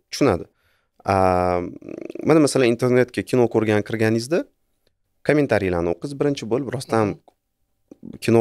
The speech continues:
Speaker 1: mana shu kinoni ko'rgan vaqtim ketkazsammikin deb kommentariylarni o'qib chiqasiz birinchi. Ko'proq bo'lsa, ijobiy kommentariylar ko'proq bo'lsa, ko'rasiz. Lekin bir xilda ellik ellik bo'lib qoladi. Ba'zilar "Umuman vaqt-, vaqtinglarni ketkazmanglar, musor kino", deydi.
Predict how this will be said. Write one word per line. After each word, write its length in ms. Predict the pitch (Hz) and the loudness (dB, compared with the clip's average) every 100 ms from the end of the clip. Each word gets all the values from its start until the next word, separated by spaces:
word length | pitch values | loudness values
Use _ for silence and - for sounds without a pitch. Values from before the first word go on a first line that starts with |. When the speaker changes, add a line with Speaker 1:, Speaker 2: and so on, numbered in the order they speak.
| 107 | 4
Speaker 1:
mana 160 | 101 104 | 0 -4
shu 100 | - | -2
kinoni 280 | 110 107 101 | 0 0 0
ko'rgan 360 | 120 113 107 101 | 0 2 2 0
vaqtim 260 | 107 104 | -2 -4
ketkazsammikin 1080 | 95 113 - - 139 143 131 123 117 107 101 | -6 -10 -10 -6 -2 0 -2 -2 0 0 2
deb 140 | 107 - _ _ _ _ | 0 -2 _ _ _ _
kommentariylarni 640 | 131 131 123 113 104 107 | 0 2 2 2 2 0
o'qib 200 | 98 - - | -2 -6 -8
chiqasiz 260 | - 101 | -6 -4
birinchi. 260 | 90 87 - | -2 -4 -2
Ko'proq 360 | - 147 143 135 | 0 2 4 4
bo'lsa, 260 | 131 131 175 233 - _ _ _ _ | 2 0 -2 -2 -8 _ _ _ _
ijobiy 440 | 127 139 127 117 113 87 65 | 2 4 4 0 -4 -6 -10
kommentariylar 560 | - 127 120 117 110 104 | -4 -2 0 2 2 0
ko'proq 320 | 135 - 113 | 0 2 0
bo'lsa, 180 | 110 107 | 0 -6
ko'rasiz. 440 | - 170 110 - - _ _ - | 0 2 2 0 -12 _ _ 2
Lekin 280 | 117 139 202 - _ _ | 2 4 0 -2 _ _
bir 140 | 123 | 0
xilda 260 | - 139 185 | 2 0 0
ellik 280 | 175 160 | -2 0
ellik 260 | 160 160 127 | 0 0 0
bo'lib 160 | 104 - | -2 -2
qoladi. 300 | 87 85 92 | -2 0 -2
Ba'zilar 480 | 104 117 110 98 87 - _ _ - | 0 2 2 -2 -2 -6 _ _ 2
"Umuman 360 | 170 160 117 101 | 4 4 2 2
vaqt-, 220 | 117 - | 0 -2
vaqtinglarni 480 | 113 - 123 117 101 | -6 -2 0 0 0
ketkazmanglar, 580 | 123 - 113 110 92 85 | -6 -10 -4 -2 0 0
musor 320 | 107 - - | -2 0 -4
kino", 240 | - 98 104 | -2 -2 0
deydi. 260 | 113 151 | -2 -4